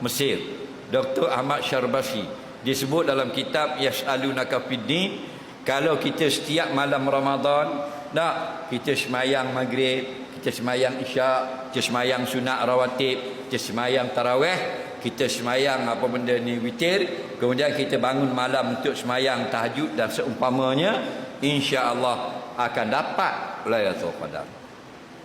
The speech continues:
Kalau tak dapat betul-betul tengah-tengah Lailatul Qadar,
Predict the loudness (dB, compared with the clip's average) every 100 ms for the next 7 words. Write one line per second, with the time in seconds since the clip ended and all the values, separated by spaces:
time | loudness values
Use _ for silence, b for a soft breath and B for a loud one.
0 | -18 -18 -18 -18 -18 B B B -4 0
1 | 2 2 2 0 0 0 -2 0 0 2
2 | 2 2 2 2 2 2 2 2 0 2
3 | 2 2 2 2 0 2 2 0 -2 -6